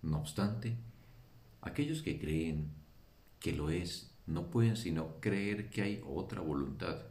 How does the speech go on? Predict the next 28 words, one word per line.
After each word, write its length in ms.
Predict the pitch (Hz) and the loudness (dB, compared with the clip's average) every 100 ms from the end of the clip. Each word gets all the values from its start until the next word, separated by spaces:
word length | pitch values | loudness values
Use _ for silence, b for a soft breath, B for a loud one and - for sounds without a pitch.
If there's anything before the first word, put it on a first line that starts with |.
| - B B B B B B - - | -14 B B B B B B -20 -8
la 200 | - - | -4 -2
cual 220 | 127 131 120 | 2 0 2
produce 540 | 85 80 78 90 80 | 4 4 4 2 0
efectos 480 | 76 87 85 - 90 | 2 0 0 -2 -4
opuestos 680 | 92 - 98 95 107 - - | -2 2 2 2 -4 -6 -6
a 80 | 85 | -4
los 220 | 80 78 | -2 -2
que 220 | 82 78 | 0 0
Él 140 | - | 0
dispone. 460 | 92 - - 65 60 - - - - - - - - - - - - - - - - - - - - - - - | -4 -6 -6 -4 -4 -8 -16 -20 -20 -20 -20 -20 -20 -20 -20 -20 -20 -20 -20 -20 -20 -20 -20 -20 -20 -20 -20 -4
Esto 340 | 117 117 - 135 | 2 2 4 2
es 140 | 131 | 2
claramente 640 | - 98 120 120 120 117 120 | 2 6 8 10 10 8 6
imposible, 760 | 104 - - 139 120 - - - - - - - - - - | 2 2 -2 0 0 0 -2 -4 -14 -20 -20 -20 -20 -20 -4
mas 240 | 82 - | 0 0
la 80 | 71 | 2
mente 360 | 85 127 123 107 | 4 4 4 2
de 120 | 73 | 2
aquel 280 | 62 92 82 | 0 -2 -2
que 120 | 78 | -2
contempla 640 | - 69 71 95 85 73 | -2 -2 -2 -2 0 -2
el 80 | 78 | 0
mundo 460 | 101 85 73 - 80 | 0 0 -2 -4 -2
y 80 | 78 | 0
lo 140 | 76 | 0
juzga 540 | - 123 120 - 67 | 2 2 2 0 -4
como 200 | 73 71 | -2 -4
real 460 | 69 64 62 78 | -4 -2 0 -2